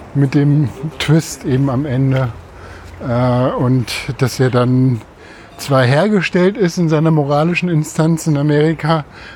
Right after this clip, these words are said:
aber hat dann nicht mehr diese, äh, diese, diese Sicherheitsstufe, wo er dann halt auch, ähm, Einfluss nehmen kann auf die Politik. Und der Film ist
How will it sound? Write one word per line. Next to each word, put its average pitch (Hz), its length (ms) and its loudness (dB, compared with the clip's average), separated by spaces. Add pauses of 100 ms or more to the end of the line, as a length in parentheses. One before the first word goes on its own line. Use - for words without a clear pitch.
(180)
aber 127 680 0
hat 135 180 -6
dann 127 240 0
nicht - 260 -4
mehr 131 140 2
diese, 120 540 0 (800)
äh, 120 320 0
diese, 120 440 0
diese 120 520 0 (680)
Sicherheitsstufe, 127 840 -2 (1600)
wo 123 160 -4
er 127 80 -2
dann 127 240 -4
halt 160 220 -10
auch, 127 640 -2
ähm, 123 320 -4 (100)
Einfluss 143 400 -2
nehmen 139 220 -2
kann 143 160 -4
auf 123 140 -6
die 143 80 -8
Politik. 156 480 -2 (280)
Und 165 220 2
der 175 120 2
Film 247 380 2
ist 254 680 -2